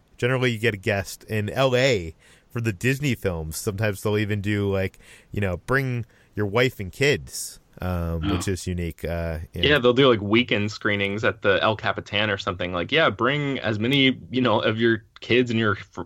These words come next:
Speaker 3: kids' friends as you want, just to sort of get the word out there. I think it's, like, a, a word of mouth technique that they use.
Speaker 1: And, and Chris would be avoiding those like the plague.
Speaker 2: Oh, yes. Yeah. Keep me away.
Speaker 1: <laughs>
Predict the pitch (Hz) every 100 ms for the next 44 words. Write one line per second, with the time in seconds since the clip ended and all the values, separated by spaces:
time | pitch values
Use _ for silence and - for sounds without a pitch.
0 | - - 127 - 113 117 131 120 110 110
1 | 110 127 - 107 - 104 - 98 95 95
2 | 110 98 92 104 101 95 92 98 78 90
3 | 104 101 - 98 90 80 82 95 95 92
4 | 90 90 92 - - - - 82 - 107
5 | - - - 113 - - - - - -
6 | - - 98 104 101 120 110 - 95 104
7 | 98 98 92 90 90 85 82 90 87 90
8 | - 76 67 64 - - - - 151 135
9 | 101 98 - - 117 - - 151 147 135
10 | 123 113 107 - - - -